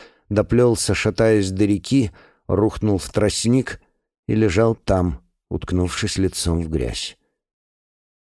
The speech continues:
Уже темнело, когда меня разбудил далекий звук. Ко мне полукругом приближались темные фигуры. Решив, что это по мою душу, я испугался и замер.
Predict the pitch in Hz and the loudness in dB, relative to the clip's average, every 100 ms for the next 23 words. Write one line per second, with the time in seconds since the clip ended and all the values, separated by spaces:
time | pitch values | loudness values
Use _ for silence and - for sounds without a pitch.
0 | _ _ _ - 117 123 127 135 127 127 | _ _ _ -4 0 0 2 4 4 4
1 | 131 120 113 104 110 110 107 110 95 101 | 4 2 0 2 4 4 4 2 0 0
2 | 101 107 101 98 98 95 98 87 87 78 | 0 0 2 2 0 -2 -4 -4 -6 -6
3 | - - _ _ _ _ _ _ - 113 | -8 -16 _ _ _ _ _ _ 0 4
4 | 113 127 - 127 123 127 131 120 117 113 | 4 2 2 2 2 2 0 2 -2 -2
5 | 117 120 117 95 90 92 90 - 90 85 | -2 0 0 0 0 -2 -4 -6 -4 -2
6 | 87 87 87 - 80 71 58 - - - | -2 -2 -4 -6 -6 -6 -6 -8 -12 -16
7 | _ _ _ _ _ 113 110 - 131 - | _ _ _ _ _ -4 -2 0 -2 0
8 | 127 117 117 117 117 120 104 127 - 123 | 2 2 2 2 4 2 2 0 0 2
9 | 113 113 - 113 107 113 101 - 107 104 | 2 2 0 0 2 2 0 -2 -2 0
10 | 95 85 71 67 - | 0 0 0 -4 -8